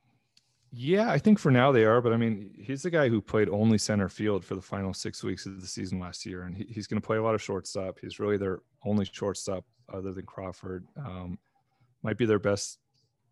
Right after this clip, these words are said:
you know, right-handed backup at third base to Longoria. He can play second base. So, uh, he, he's gonna move around, and, and I think a lot of this has to do with Slater too. I mean, we saw late, late in camp, the final week or so, Slater played a lot of center field, and it's just a way to get his bat in there. So, uh, I think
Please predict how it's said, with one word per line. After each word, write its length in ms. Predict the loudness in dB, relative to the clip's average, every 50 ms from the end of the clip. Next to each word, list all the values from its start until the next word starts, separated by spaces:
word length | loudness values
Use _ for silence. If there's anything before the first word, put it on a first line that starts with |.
| _ _ -10
you 120 | -10 -8
know, 120 | -8 -10
right-handed 640 | -10 -8 -6 -6 -6 -4 -2 -2 0 0 0 0 -2
backup 400 | -2 -2 -2 -2 -2 -4 -4 -6 -8 -14 _ _ _ _ _ -10
at 180 | -8 -8 -8 _
third 220 | -4 -2 -2 -2
base 340 | -2 -2 -2 -4 -4 -6 -10
to 100 | -10 -8
Longoria. 600 | -6 -6 -4 -4 -4 -4 -2 -2 0 0 0 -2
He 80 | -2 -4
can 120 | -4 -4
play 240 | -4 -4 -6 -6 -8 -14 -20 _ _ _ _ _ _ _ _ _ -10
second 320 | -6 -4 -4 -2 -2 -2
base. 400 | -2 -2 -2 -2 -4 -6 -10 -14 _ _ _ _ _ _ _ _
So, 220 | -10 -6 -4 -2 -2
uh, 80 | -2 -4
he, 120 | -6 -8 -4
he's 180 | -4 -4 -2
gonna 160 | 0 0 2 4
move 160 | 4 4 4
around, 380 | 2 2 2 2 0 -2 -2
and, 200 | -4 -4 -6 -6 -8 -8
and 80 | -6
I 60 | -4
think 160 | 0 0 2 2
a 40 |
lot 140 | 2 2 0
of 60 | 0
this 100 | 0 0
has 140 | 0 0 0
to 80 | 0 -2
do 60 | -4
with 80 | -4 -4
Slater 320 | -4 -4 -4 -4 -4 -6
too. 180 | -6 -4 -4 -4
I 40 |
mean, 80 | -2 -4
we 60 | -6
saw 160 | -8 -8 -8
late, 300 | -8 -6 -6 -6 -8 -8 _ _ _ _
late 160 | -10 -8 -8
in 80 | -8 -8
camp, 300 | -8 -6 -4 -4 -4 -6
the 80 | -8
final 260 | -8 -6 -4 -2 -2 -2
week 220 | -2 -4 -4 -6
or 20 |
so, 160 | -6 -6 -6 -6
Slater 340 | -6 -6 -6 -4 -4 -4
played 200 | -4 -2 -2 -2
a 40 | -2
lot 180 | -2 -2 -2 -4
of 40 | -4
center 300 | -6 -8 -8 -8 -8 -8
field, 320 | -8 -8 -8 -6 -8 -8
and 100 | -10 -14 -16 _ _ _ _ _ _ _
it's 80 | -16 -14
just 160 | -10 -6 -2
a 40 | 2
way 120 | 2 2
to 80 | 2 2
get 100 | 0 -2
his 100 | -2 -4
bat 260 | -4 -4 -2 -2 -2
in 120 | -2 -2
there. 240 | -4 -4 -6 -8 -10
So, 300 | -10 -8 -8 -6 -6 -6
uh, 120 | -6 -8 -8
I 60 | -12
think 180 | -14 -14 _